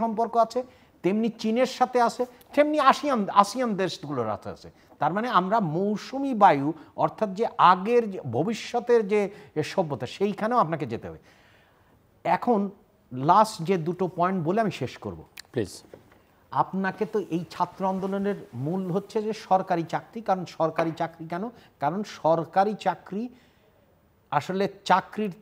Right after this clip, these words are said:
Speaker 1: তো নাই, সেটা একটা, আর সরকারি চাকরিও একটা ক্ষমতার বাহন হিসেবে দাঁড়িয়েছে, যেটা খুব, খুব দুর্ভাগ্যজনক। কারণ প্রজাতন্ত্রের সেবক, এটা তো বিরাট ব্যাপার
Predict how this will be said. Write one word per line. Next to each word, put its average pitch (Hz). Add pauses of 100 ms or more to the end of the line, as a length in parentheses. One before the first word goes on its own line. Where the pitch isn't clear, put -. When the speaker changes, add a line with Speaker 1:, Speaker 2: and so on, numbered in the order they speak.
(120)
Speaker 1:
তো 226 (120)
নাই, 156 (280)
সেটা 175
একটা, - (420)
আর 143 (180)
সরকারি 240 (100)
চাকরিও 226 (500)
একটা 196 (180)
ক্ষমতার 202 (480)
বাহন 170 (100)
হিসেবে 202 (100)
দাঁড়িয়েছে, 202 (300)
যেটা 226
খুব, 269 (460)
খুব - (340)
দুর্ভাগ্যজনক। 151 (1120)
কারণ 190 (100)
প্রজাতন্ত্রের 226 (140)
সেবক, 220 (920)
এটা 196
তো 254 (160)
বিরাট 247
ব্যাপার 101